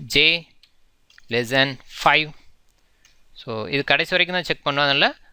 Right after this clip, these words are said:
இதுல எந்த மாற்றமும் இல்ல, இனிஷியல் மட்டும்தான் நமக்கு i plus ஒன்னு கொடுக்க போறோம். That's okay. இப்போ வந்து அடுத்து வந்து என்ன பண்ண போறோம்? கம்பேர் பண்ண போறோம். ஃபர்ஸ்ட் வேல்யூவையும் அடுத்த வேல்யூவையும் கம்பேர் பண்ண போறோம். அதாவது ஃபோரையும் த்ரீயையும் நம்ம கம்பேர் பண்ற மாதிரி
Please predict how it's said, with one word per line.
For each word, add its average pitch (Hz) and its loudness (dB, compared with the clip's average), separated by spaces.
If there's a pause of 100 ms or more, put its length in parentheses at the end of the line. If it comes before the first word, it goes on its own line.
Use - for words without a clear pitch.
(720)
இதுல 170 4
எந்த 160 -6
மாற்றமும் 139 -4
இல்ல, 139 2 (440)
இனிஷியல் 175 0
மட்டும்தான் 127 -2
நமக்கு 123 -4 (640)
i 123 2
plus 117 -4
ஒன்னு 123 -6
கொடுக்க 110 -4
போறோம். 95 -6 (280)
That's - -10
okay. - -2 (420)
இப்போ 202 0
வந்து 196 2
அடுத்து 185 0
வந்து 165 -2
என்ன 151 -2
பண்ண 127 -2
போறோம்? 123 -2
கம்பேர் 156 2
பண்ண 123 0 (100)
போறோம். 107 -4 (120)
ஃபர்ஸ்ட் - -4
வேல்யூவையும் 127 0 (420)
அடுத்த 147 2
வேல்யூவையும் 123 0
கம்பேர் 110 0
பண்ண 104 -4
போறோம். 113 -4
அதாவது 123 0
ஃபோரையும் 147 2 (100)
த்ரீயையும் 135 4
நம்ம 120 -2 (100)
கம்பேர் 113 -4
பண்ற 107 -4
மாதிரி 131 -2